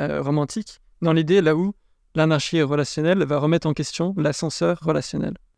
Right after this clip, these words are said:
L'ascenseur relationnel, un peu, c'est comme si on a des étages, des paliers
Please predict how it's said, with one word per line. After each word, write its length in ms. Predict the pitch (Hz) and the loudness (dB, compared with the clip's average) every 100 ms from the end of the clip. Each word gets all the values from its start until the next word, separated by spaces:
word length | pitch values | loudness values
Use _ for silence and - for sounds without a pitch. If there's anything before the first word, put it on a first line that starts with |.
| _ _ | _ _
L'ascenseur 380 | 147 - 160 156 | -4 -2 -2 0
relationnel, 520 | 147 139 - 151 180 | 0 0 -4 2 2
un 100 | 160 | 2
peu, 220 | - 175 196 | 0 0 0
c'est 160 | - | -4
comme 180 | - 151 | -4 -2
si 80 | - | -2
on 100 | 147 | -4
a 60 | 139 | -2
des 220 | 135 135 | -4 -6
étages, 440 | - 156 196 175 | 0 4 4 2
des 100 | 143 | -4
paliers 400 | - 139 180 214 | -2 -2 -2 -4